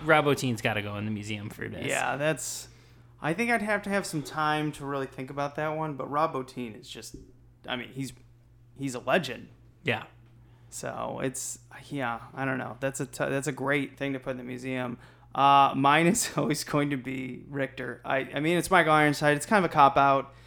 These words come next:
Speaker 2: but this is also one of my favorite Michael Ironside bad guys.
Speaker 1: Mm-hmm.
Speaker 2: He's just perfect, and he's so weird because he, he does, he gets knocked around by a lot of other people.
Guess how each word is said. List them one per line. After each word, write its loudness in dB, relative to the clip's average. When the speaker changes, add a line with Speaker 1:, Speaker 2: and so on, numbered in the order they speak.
Speaker 2:
but 2
this 2
is 0
also 4
one 0
of 2
my -2
favorite -4
Michael -4
Ironside -6
bad 2
guys. -10
Speaker 1:
Mm-hmm. 0
Speaker 2:
He's -2
just 0
perfect, 4
and 4
he's 2
so 6
weird 2
because -4
he, -8
he -6
does, 0
he -6
gets -4
knocked 0
around 4
by 6
a 4
lot 6
of 0
other 2
people. -6